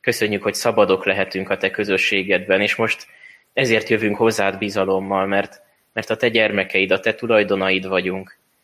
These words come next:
és tudjuk, hogy te meghallgatsz minket. Kérünk, küldd el hozzánk szent lelkedet, hadd értsük meg azt, amit mondasz nekünk. Add, hogy ne emberi szavak, erőtelen okoskodások hangozzanak el, hanem a te valóságos, élő és ható igéd.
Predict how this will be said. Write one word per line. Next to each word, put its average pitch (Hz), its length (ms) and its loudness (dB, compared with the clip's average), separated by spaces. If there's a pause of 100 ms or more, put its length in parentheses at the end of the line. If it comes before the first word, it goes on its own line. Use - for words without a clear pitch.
(160)
és - 160 -4
tudjuk, 110 340 -2
hogy 101 360 0
te 117 100 -6
meghallgatsz 98 680 0
minket. 92 500 -10 (420)
Kérünk, 107 580 -2 (440)
küldd 120 260 2
el 98 120 4
hozzánk 104 400 0
szent 95 320 -6
lelkedet, 95 500 -4
hadd 135 200 0
értsük 107 380 -2
meg 98 160 -4
azt, 101 220 -6
amit 95 360 -8
mondasz 101 460 -6
nekünk. 95 540 -10 (560)
Add, 120 200 0
hogy 110 140 0
ne 113 260 0
emberi 113 380 0
szavak, 101 560 0
erőtelen 107 600 0
okoskodások 104 840 -2
hangozzanak 95 680 -4
el, 95 360 -4 (520)
hanem 101 280 -2
a 95 100 -2
te 98 180 2
valóságos, 98 760 0
élő 98 320 0
és 87 140 -2
ható 95 320 -8
igéd. 95 420 -8